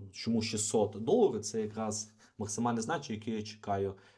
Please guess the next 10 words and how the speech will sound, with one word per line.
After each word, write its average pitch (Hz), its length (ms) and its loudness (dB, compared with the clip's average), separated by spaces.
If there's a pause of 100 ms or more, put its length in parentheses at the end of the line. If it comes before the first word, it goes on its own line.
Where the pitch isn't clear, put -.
(180)
в - 180 -18
цьому 104 420 2
циклі. 208 480 2
Подивися, 101 640 -2
там 101 200 -6
доволі 95 300 -2
цікаво 87 520 -4
є. 85 80 -16 (720)
Дальше. 110 600 6 (1400)
Угу. 143 480 4